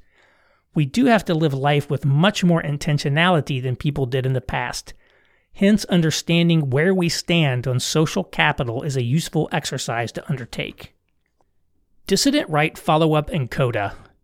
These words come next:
Following up on my three-part series on the dissident right, I want to call your attention to a recent piece in The New Yorker called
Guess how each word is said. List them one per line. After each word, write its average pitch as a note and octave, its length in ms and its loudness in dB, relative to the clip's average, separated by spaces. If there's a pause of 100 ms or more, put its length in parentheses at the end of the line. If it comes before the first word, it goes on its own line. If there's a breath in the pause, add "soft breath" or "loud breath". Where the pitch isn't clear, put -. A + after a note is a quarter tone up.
(320)
Following G#3 540 2
up E3+ 180 0
on D#3 80 2
my C3+ 160 0
three-part E3 640 -4
series C3+ 420 -2
on D#3 80 -2
the C3 80 -4
dissident C3 420 -2
right, B2+ 400 -4 (380 soft breath)
I D#3+ 60 2
want G#3 180 2
to G3 80 0
call G#3 240 2
your F3+ 140 2
attention E3 500 0
to D#3+ 160 -2
a C#3+ 120 0
recent E3+ 440 -2
piece D#3+ 340 -2
in G3 140 2
The D3+ 80 4
New C#3+ 100 2
Yorker D3 460 0
called A#2+ 400 -2